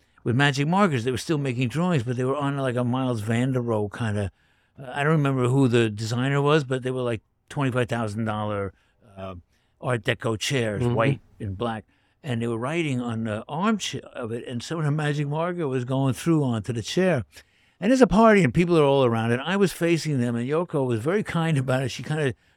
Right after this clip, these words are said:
Speaker 1: turned her back to them and faced me and said, "Is Sean making trouble over there?"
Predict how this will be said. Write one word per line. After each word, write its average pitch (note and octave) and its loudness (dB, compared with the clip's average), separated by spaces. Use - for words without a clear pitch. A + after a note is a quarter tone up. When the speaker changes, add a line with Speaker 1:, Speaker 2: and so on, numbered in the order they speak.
Speaker 1:
turned F#3 0
her D#3+ 2
back C#3 -4
to D3 -4
them A#2+ -2
and A2+ -6
faced D#3+ -4
me D3 -4
and C3 -4
said, B2+ -6
"Is A#2 -6
Sean F3+ -6
making D#3 -6
trouble B2+ -6
over B2 -6
there?" B2 -20